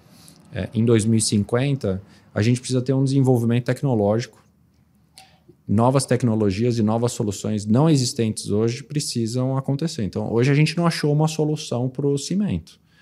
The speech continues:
Então, no processo produtivo do cimento, é, existe a liberação de, de gás carbônico. Então, é, ou, ou seja, existem, que são consideradas as emissões difíceis de serem abatidas.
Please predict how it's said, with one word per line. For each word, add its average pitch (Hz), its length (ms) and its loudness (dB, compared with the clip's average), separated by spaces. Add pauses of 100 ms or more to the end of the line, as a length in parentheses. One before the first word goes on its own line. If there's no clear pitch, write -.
(360)
Então, 107 160 -2
no 135 160 4
processo 135 460 0
produtivo 107 680 -4
do 107 180 -2
cimento, 107 680 -4 (500)
é, 90 680 -4
existe 107 340 -2
a - 20 2
liberação 113 720 -2
de, 120 300 -6
de 120 120 -6
gás 120 200 -2
carbônico. 120 560 -4
Então, 95 560 -6 (400)
é, 82 640 -8
ou, 98 100 -6 (160)
ou 113 80 -4
seja, 90 300 -2
existem, 113 800 -2 (120)
que - 80 -14
são 113 460 -4
consideradas 120 580 0
as 117 160 -2
emissões 120 520 -2
difíceis 113 680 -4
de 120 100 -6
serem 117 540 -2
abatidas. 107 760 -4